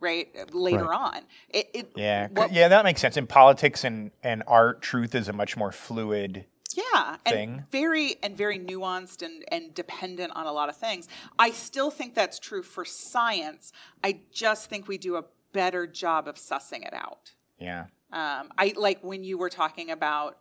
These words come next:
Speaker 1: uh, the data for the Holocaust victims, and you said valid data, and I said, "How do we know it's valid?"
Speaker 3: Sure.
Speaker 1: Right?
Speaker 3: We, we try and reproduce it, but we
Speaker 1: Right.
Speaker 3: can't.
Speaker 1: We can't.
Speaker 3: Right.
Speaker 1: Right. So, um, so I, I think it goes back to that as well.
Speaker 3: Hmm. Jeremy, generally, what did you think of the story?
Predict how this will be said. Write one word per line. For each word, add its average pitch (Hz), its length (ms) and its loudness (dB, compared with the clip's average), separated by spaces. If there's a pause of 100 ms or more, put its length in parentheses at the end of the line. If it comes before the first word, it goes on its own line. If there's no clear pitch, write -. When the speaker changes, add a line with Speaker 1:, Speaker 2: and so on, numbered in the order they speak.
Speaker 1:
uh, 160 220 -4
the 165 140 -10
data 156 580 -4
for 180 140 -8
the 185 80 -8
Holocaust 254 420 -4
victims, 156 360 -14
and 156 100 -16
you 151 80 -18
said 165 200 -12
valid 156 360 -4
data, 214 240 -4
and 151 160 -2
I 151 80 -6
said, 175 160 -10
"How 170 180 -2
do 170 60 -6
we 185 100 -10
know 202 140 -8
it's 226 100 -16
valid?" - 400 -12
Speaker 3:
Sure. 175 380 4
Speaker 1:
Right? 240 140 4
Speaker 3:
We, 208 80 0
we 196 60 2
try 220 140 12
and 170 100 12
reproduce 165 440 2
it, 113 120 -4
but 120 60 4
we 131 100 2
Speaker 1:
Right. 208 140 2
Speaker 3:
can't. 123 260 -2
Speaker 1:
We 208 120 -4
can't. - 480 -4
Speaker 3:
Right. - 80 0
Speaker 1:
Right. 170 220 -2 (260)
So, 190 580 0
um, 165 560 -2
so 233 300 0
I, 220 180 0
I 196 80 -4
think 240 180 -12
it 202 120 -4
goes 185 180 -6
back 165 220 0
to 160 80 -14
that 135 160 -8
as - 120 -18
well. - 180 -16 (500)
Speaker 3:
Hmm. 160 120 -4 (1400)
Jeremy, 214 200 4
generally, 262 300 2
what 180 140 2
did - 20 -4
you 180 60 -4
think 180 140 -2
of 170 60 -2
the 208 60 -2
story? 101 380 -2